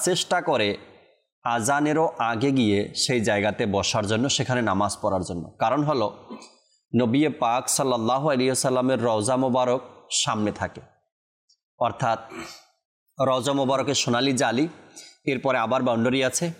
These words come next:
এরপরে মানুষ নামাজে দাঁড়ায়। এই জন্য যেন আমি তাকবীরে তাহারিমা বাদার আগেও যে নবীর উপরে নামাজের জন্য আয়াত নাজিল হয়েছে তাকে একবার দেখতে পারি, সালাম ফিরিয়েই যেন আমি আমার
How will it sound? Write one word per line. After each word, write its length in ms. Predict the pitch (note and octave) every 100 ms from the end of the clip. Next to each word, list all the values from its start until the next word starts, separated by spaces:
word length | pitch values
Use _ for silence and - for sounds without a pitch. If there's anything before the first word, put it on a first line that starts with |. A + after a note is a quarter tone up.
| - _
এরপরে 380 | F3+ F3 F3 D#3+
মানুষ 420 | D3 C3+ D#3 - - A#2+
নামাজে 440 | A#2 G#2+ A2 A2+
দাঁড়ায়। 300 | F#2+ F2 E2+ - - - - _ _ -
এই 140 | E3
জন্য 440 | E3+ G#3 C#3+ A2 - - - - _ -
যেন 180 | A2+ D3
আমি 400 | D#3 D3 B2 A2 - - - _ _ -
তাকবীরে 360 | C3+ C3 D#3
তাহারিমা 680 | C#3 C3+ C#3 C#3+ C#3 C3+ C3 -
বাদার 320 | A2+ A#2+ B2+ -
আগেও 440 | A2+ A2 B2+ G#2 - - A#2+
যে 160 | C#3
নবীর 280 | B2 A#2 C3
উপরে 420 | C3+ C#3 A2+ G2 - - - _ _
নামাজের 500 | G#2+ A#2+ C3+ C#3 D#3+
জন্য 260 | D3 D3 D#3
আয়াত 380 | A2+ A2+ B2 -
নাজিল 300 | C3 A2+ B2+
হয়েছে 420 | A#2 B2 A2+ A2 E2+ - - -
তাকে 220 | A2 A2
একবার 260 | G2+ G#2
দেখতে 240 | F#2 F#2+ -
পারি, 220 | D#2 C2+ - _ _ _
সালাম 400 | - C3+ A#2+ D#3
ফিরিয়েই 460 | D#3 C#3 C3+ F#3 A3
যেন 160 | G3 F3
আমি 280 | C3 B2+
আমার 240 | A#2+ A#2